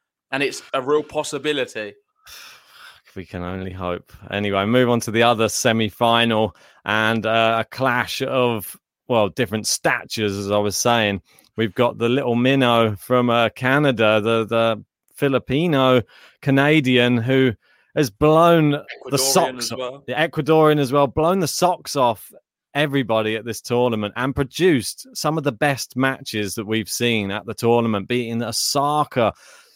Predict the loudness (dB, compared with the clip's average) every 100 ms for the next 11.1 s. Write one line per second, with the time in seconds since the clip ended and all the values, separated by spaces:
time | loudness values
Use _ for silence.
0 | _ 2 4 6 4 4 2 2 0 -2
1 | -2 0 0 2 2 0 0 0 2 0
2 | -2 -4 -4 0 0 -2 -6 -14 -2 -2
3 | -2 -6 -8 -6 -2 0 2 0 -4 -8
4 | _ -2 -2 0 0 0 2 4 4 2
5 | 0 0 -2 -4 -4 -2 -2 -2 -6 -4
6 | -6 -6 -8 -10 -10 -10 -10 -8 -8 -6
7 | -6 -10 -16 -10 -10 -10 -12 -12 -10 -12
8 | -14 -14 -14 -14 -8 -4 -2 -4 -8 -10
9 | -8 -2 -4 -4 -10 -8 -8 -10 -20 -20
10 | -18 -14 -6 0 2 2 2 -2 -2 -2